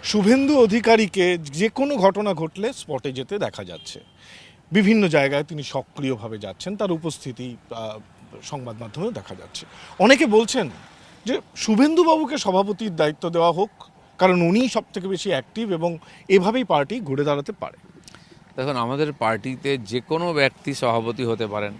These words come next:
Speaker 2: এমএলএ, এমপি হতে পারেন, তার যোগ্যতা থাকলে। তার জন্য দেখার লোক আছে। যদি কোনো নেতাকে দেখে মনে হয় যে জেতাবে, অবশ্যই জে-, তাকে দায়িত্ব দেওয়া উচিত। যে রেজাল্ট দেবে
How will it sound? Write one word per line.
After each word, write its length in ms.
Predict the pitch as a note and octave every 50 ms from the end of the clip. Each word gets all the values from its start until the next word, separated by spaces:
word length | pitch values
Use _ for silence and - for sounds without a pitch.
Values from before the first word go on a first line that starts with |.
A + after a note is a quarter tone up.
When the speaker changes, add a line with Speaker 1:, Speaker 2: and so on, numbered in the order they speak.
| - - - - - - - - - -
Speaker 2:
এমএলএ, 320 | G2 G2+ G#2 G#2+ G#2+ G#2+
এমপি 200 | G#2+ G#2 G2 A2
হতে 220 | G#2 F#2 F#2 F2+ F#2+
পারেন, 240 | F#2 G2 F#2+ F#2+ F#2
তার 200 | - G2+ F#2 F2+
যোগ্যতা 340 | G2 F#2+ F2+ G2+ F2 G2
থাকলে। 260 | F#2 F#2+ F#2+ E2 F2 - - - - - - - - - - - - - - -
তার 160 | - - - -
জন্য 160 | D4+ B3+ G#3
দেখার 340 | F3 C#3 C3+ D3 F3+ F3 D#3
লোক 260 | C#3 D#3 F3 D#3+ -
আছে। 240 | G2+ F#2 - - - - - _ _ - - -
যদি 320 | G#2+ A#2 C3 C3+ C3 B2 - _ _ _ _ _
কোনো 420 | - A#2+ C3+ D#3 D#3 D3+ D3+ C#3 G#2 - B2
নেতাকে 380 | B2 B2 A#2+ D3 C#3+ C#3 C#3+
দেখে 180 | C#3 C3 B2 C3+
মনে 100 | C3 B2+
হয় 100 | B2+ A#2
যে 160 | A#2 A#2+ B2
জেতাবে, 380 | A#2 B2 B2 - A#2+ A2 G#2 A2
অবশ্যই 420 | A2+ B2+ F#3 G3+ - - A3 F#3
জে-, 100 | D#3+ C#3+ C#3+ -
তাকে 180 | - C3 C3 B2
দায়িত্ব 260 | B2 A#2 G#2+ - -
দেওয়া 160 | G#2 G2+ F2+
উচিত। 240 | E2+ E2 - - D2 _ _ _ _ _ _ _ _
যে 300 | - F#2 A2 C#3 D#3+ D#3+
রেজাল্ট 440 | B2+ A2 A2+ A#2+ D3 D#3+ E3 E3+ D#3+
দেবে 340 | D#3 E3+ E3+ F#3 G3 G#3